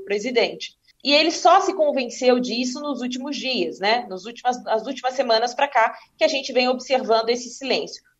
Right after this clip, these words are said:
Quando ele, co-, toda vez que ele precisou falar, né, que ele, ele foi muito pontual, sem dar ali muita manchete, muito título de matéria, ele foi bem assim.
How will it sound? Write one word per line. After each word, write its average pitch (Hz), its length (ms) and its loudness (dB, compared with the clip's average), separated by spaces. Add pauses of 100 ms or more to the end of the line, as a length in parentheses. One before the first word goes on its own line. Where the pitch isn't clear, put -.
Quando 330 240 4
ele, 247 300 6
co-, - 360 -4
toda 392 240 6
vez 285 180 0
que - 80 -6
ele 277 60 -2
precisou 285 540 4
falar, 226 480 8
né, 240 160 4
que 208 120 -6
ele, - 220 -6 (460)
ele 226 100 -4
foi 302 160 0
muito 330 360 2
pontual, 269 920 6
sem 269 400 -2
dar 240 220 8
ali 233 440 2 (160)
muita 262 340 2
manchete, 233 760 6
muito 233 240 -6
título 226 320 -12
de 202 80 -10
matéria, 214 760 6
ele 202 160 2
foi 233 160 0
bem 233 280 2
assim. - 180 -10